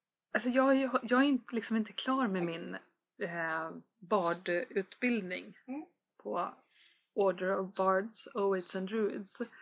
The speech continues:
Speaker 1: Eh, utan den började jag för ett och ett halvt år sedan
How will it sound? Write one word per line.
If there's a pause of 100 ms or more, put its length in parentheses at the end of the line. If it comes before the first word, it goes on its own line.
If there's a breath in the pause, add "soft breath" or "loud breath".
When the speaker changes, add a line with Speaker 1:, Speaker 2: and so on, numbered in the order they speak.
(240 loud breath)
Speaker 1:
Eh, (180)
utan
den
började
jag (480 soft breath)
för
ett
och
ett
halvt
år
sedan